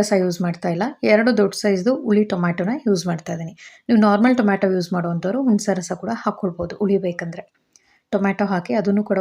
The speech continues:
ಒಂದು ಎರಡು ನಿಮಿಷ ಕುಕ್ ಮಾಡ್ಕೊಂಡಿದ್ದಾದ್ಮೇಲೆ ಅದಕ್ಕೆ ಸಣ್ಣದಾಗಿ ಕಟ್ ಮಾಡಿ ಇಟ್ಕೊಂಡಿರುವಂಥ ಸೀಮೆ ಬದನೆಕಾಯಿನ ಹಾಕ್ಕೊಳ್ತಾ ಇದ್ದೀನಿ. ಸೀಮೆ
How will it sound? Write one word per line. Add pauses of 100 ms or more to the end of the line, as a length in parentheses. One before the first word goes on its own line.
ಒಂದು
ಎರಡು
ನಿಮಿಷ (280)
ಕುಕ್
ಮಾಡ್ಕೊಂಡಿದ್ದಾದ್ಮೇಲೆ
ಅದಕ್ಕೆ (460)
ಸಣ್ಣದಾಗಿ
ಕಟ್
ಮಾಡಿ
ಇಟ್ಕೊಂಡಿರುವಂಥ (240)
ಸೀಮೆ
ಬದನೆಕಾಯಿನ (320)
ಹಾಕ್ಕೊಳ್ತಾ
ಇದ್ದೀನಿ. (1000)
ಸೀಮೆ